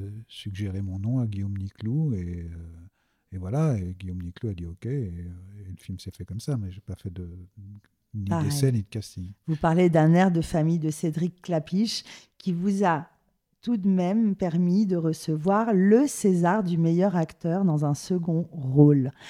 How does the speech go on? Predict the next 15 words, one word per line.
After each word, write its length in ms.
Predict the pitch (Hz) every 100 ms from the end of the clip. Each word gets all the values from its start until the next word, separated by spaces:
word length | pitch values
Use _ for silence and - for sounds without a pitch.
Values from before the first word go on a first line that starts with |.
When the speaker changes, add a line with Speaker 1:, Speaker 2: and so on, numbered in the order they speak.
| - - _ -
Speaker 2:
Quel 180 | 208 -
souvenir 480 | - 196 175 202 214
vous 160 | 180
en 140 | 151 147
gardez ? 480 | 147 139 135 151 - _ _ _ _ _ _ _ -
Le 120 | 151
César, 440 | 151 - 156 190 -
c'est 140 | 156
pas 120 | -
rien. 380 | 123 135 139 165 _ _ _ _ _ _ _ _ _ _ 123
Speaker 1:
Euh, 120 | 120
si, 420 | - 131 123 151 _
c'est 200 | - 131
rien. 300 | 110 101 104 - _ -
<laughs> 100 | -